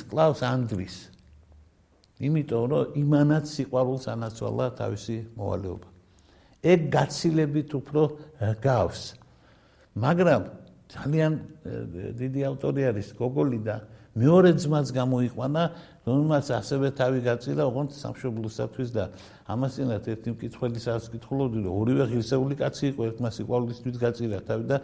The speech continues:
მეორემ სამშობლოსთვის. თავარია, რომ მცონარე და ეს, უქნარა არც ერთი არ იყო. მაგრამ ტარას ბულბამ გაწირა შვილი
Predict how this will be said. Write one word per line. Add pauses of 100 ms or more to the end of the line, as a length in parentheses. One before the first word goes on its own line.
(300)
მეორემ
სამშობლოსთვის.
თავარია,
რომ
მცონარე
და (560)
ეს, (420)
უქნარა
არც
ერთი
არ
იყო. (580)
მაგრამ
ტარას
ბულბამ
გაწირა
შვილი